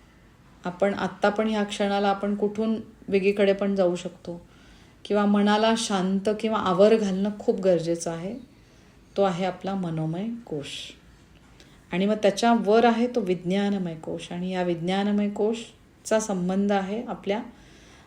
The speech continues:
आज्ञाचक्राशी. आता विज्ञानमय कोश म्हणजे काय? एखादी कृती, अ, घडणार असेल किंवा घडली की तिच्यावर कसं रिॲक्ट करायचं, म्हणजे आपली चेतासंस्था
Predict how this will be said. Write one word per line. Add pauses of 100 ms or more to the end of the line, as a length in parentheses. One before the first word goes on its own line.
(120)
आज्ञाचक्राशी. (880)
आता
विज्ञानमय
कोश
म्हणजे
काय? (1900)
एखादी
कृती, (100)
अ, (1080)
घडणार
असेल
किंवा
घडली (840)
की
तिच्यावर
कसं
रिॲक्ट
करायचं,
म्हणजे
आपली
चेतासंस्था